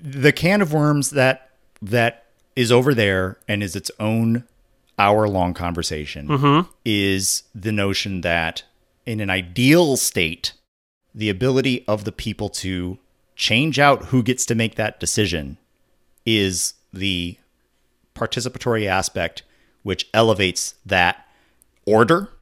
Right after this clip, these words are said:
Speaker 1: to sacrifice yourself in a way that is very different than an autocrat ordering somebody to sacrifice themselves.
Speaker 2: So
Speaker 1: And your point is also true that also nominally the people that are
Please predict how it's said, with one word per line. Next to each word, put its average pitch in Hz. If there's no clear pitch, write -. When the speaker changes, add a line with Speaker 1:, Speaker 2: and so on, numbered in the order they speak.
Speaker 1:
to 160
sacrifice 170
yourself 208
in 120
a 117
way 107
that 95
is 85
very 113
different 131
than 104
an 104
autocrat 95
ordering 82
somebody 76
to -
sacrifice -
themselves. -
Speaker 2:
So 302
Speaker 1:
And 127
your 143
point 156
is 135
also 117
true 92
that 117
also 123
nominally 87
the 127
people 143
that 123
are -